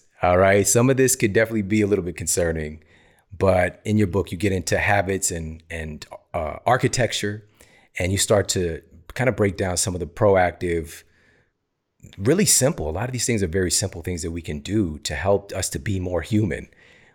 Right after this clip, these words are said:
which I think we really need a lot more of right now. So let's talk about some, some strategies. Like, how can we better manage our use of our devices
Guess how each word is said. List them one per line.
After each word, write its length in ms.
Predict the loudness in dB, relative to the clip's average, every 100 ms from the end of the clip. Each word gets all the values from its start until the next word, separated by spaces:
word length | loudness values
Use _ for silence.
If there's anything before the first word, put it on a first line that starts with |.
| _
which 200 | 0 2
I 80 | 2
think 220 | 0 -2
we 100 | -2
really 240 | -2 -4
need 160 | -6 -8
a 60 |
lot 200 | -2 -2
more 220 | -2 -6 -6
of 100 | -6
right 180 | -10
now. 220 | -10 -14 -8
So 280 | -4 -4 -6 -16 -20 _ 0
let's 120 | 2
talk 160 | 2
about 280 | 2 4 4
some, 180 | 2 0
some 160 | 0 -2
strategies. 500 | 2 4 4 0 -4
Like, 100 | 0
how 180 | 0
can 200 | 0 0
we 120 | 2 2
better 360 | 2 2 2
manage 720 | 2 0 0 -2 -4 -6 -8 -12 -20 -4
our 160 | 0 0
use 400 | 2 2 2 0
of 220 | -2 0
our 160 | 0 0
devices 920 | -2 0 2 2 0 -4 -6 -8